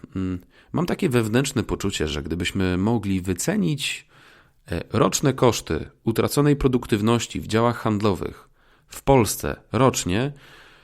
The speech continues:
to wyszłaby z tego pewnie grube kilkaset milionów albo nawet i miliardów,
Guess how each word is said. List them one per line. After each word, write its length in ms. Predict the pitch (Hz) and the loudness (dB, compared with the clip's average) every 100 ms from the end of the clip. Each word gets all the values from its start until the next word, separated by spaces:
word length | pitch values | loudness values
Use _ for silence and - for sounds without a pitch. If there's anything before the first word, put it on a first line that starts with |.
| _ _ _ _ - | _ _ _ _ 0
to 200 | 120 117 | 2 2
wyszłaby 480 | 117 131 127 110 107 | 2 2 4 2 2
z 60 | |
tego 240 | - 104 98 | 0 0 0
pewnie 340 | 98 95 92 | 0 0 0
grube 480 | 98 101 95 92 87 | 0 0 0 0 -2
kilkaset 720 | - 107 - 90 - 85 98 | -2 -4 -2 -4 -4 -6 -4
milionów 540 | 90 95 101 95 82 | -2 0 0 0 -4
albo 180 | 73 78 | -6 -6
nawet 380 | 85 85 - - | -6 -8 -10 -8
i 80 | 90 | -4
miliardów, 720 | 90 95 95 85 92 98 | -2 0 0 -2 -4 -6